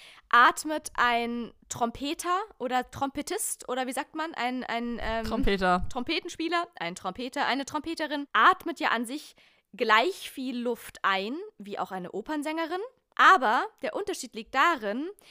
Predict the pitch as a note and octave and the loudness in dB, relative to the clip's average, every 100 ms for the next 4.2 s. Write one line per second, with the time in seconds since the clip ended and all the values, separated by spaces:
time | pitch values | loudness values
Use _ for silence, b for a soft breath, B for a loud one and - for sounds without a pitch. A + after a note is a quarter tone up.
0 | B B B3+ C#4 F4+ - - - A#3+ B3 | B B 2 4 4 -2 -8 -10 -6 -2
1 | - B3 E4+ E4+ C4+ - A#3 - - G#3+ | 2 2 0 -4 -4 0 0 0 -12 0
2 | A3 C4+ B3+ G#3+ - A3 - C4+ G4 - | 2 4 4 0 -2 -2 2 2 0 2
3 | G3+ G3+ G#3 F#3+ - - G3 F#3+ G3+ A3 | 2 2 -4 -8 -10 -6 0 2 0 -4
4 | C#4+ | -6